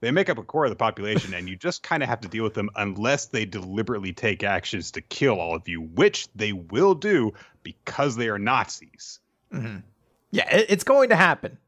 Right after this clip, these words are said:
Speaker 2: That's actually part of their final, is to start, like, a, a, a riot of some kind or to try to hurt somebody. That's just, it's part of their curriculum.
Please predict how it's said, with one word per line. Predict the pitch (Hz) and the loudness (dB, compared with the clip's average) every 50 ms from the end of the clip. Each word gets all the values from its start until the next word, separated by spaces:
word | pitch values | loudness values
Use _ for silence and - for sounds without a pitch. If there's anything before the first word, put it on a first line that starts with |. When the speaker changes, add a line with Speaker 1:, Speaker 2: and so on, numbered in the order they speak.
| _ _ | _ _
Speaker 2:
That's | 170 185 196 - | 6 6 6 6
actually | 247 247 269 240 - - 226 226 208 185 160 - - _ _ _ _ _ | 6 6 6 6 4 2 2 4 4 4 2 0 -2 _ _ _ _ _
part | - - 185 190 202 | 2 4 6 6 6
of | 185 131 | 4 4
their | 175 156 139 | 4 4 4
final, | - 160 143 160 185 190 202 220 202 - _ _ _ _ _ _ _ _ _ _ - | 6 6 6 6 6 6 6 4 2 0 _ _ _ _ _ _ _ _ _ _ 2
is | 180 165 - - - | 4 4 4 0 -2
to | - 170 | -4 -4
start, | - - - - 170 151 151 156 - - | -4 0 4 6 8 8 8 6 4 4
like, | 170 156 151 - | 4 4 4 2
a, | 143 123 - - - | 0 0 0 0 0
a, | 131 117 - - | 0 0 0 0
a | 120 135 | 0 0
riot | 113 107 120 123 143 151 147 147 156 - | 2 4 6 6 8 8 6 6 4 2
of | 143 135 - | -2 -2 2
some | - 160 147 143 120 | 4 4 4 4 4
kind | 151 147 143 143 143 143 - | 4 4 4 4 4 2 0
or | 147 147 | -2 -2
to | 143 - - 143 139 139 127 110 - - - - - _ _ _ _ - | -2 -2 -4 -4 -2 -2 -4 -6 -10 -14 -20 -20 -20 _ _ _ _ 0
try | - 175 165 | 4 4 4
to | 151 143 131 120 - | 4 4 2 0 2
hurt | - 143 143 160 - - | 2 2 2 0 2 2
somebody. | 175 165 165 160 170 165 170 175 175 | 4 4 6 8 6 8 8 6 4
That's | 165 - 143 135 - - | 4 2 -2 -2 0 0
just, | - 156 - - - | 0 0 0 0 0
it's | 165 156 - - | 0 0 0 -2
part | - - 175 156 160 | 0 4 6 6 6
of | 160 | 6
their | 147 139 131 | 4 2 0
curriculum. | - 151 139 127 - - 117 107 - - - | 0 -2 -2 -2 -2 -4 -8 -10 -10 -12 -18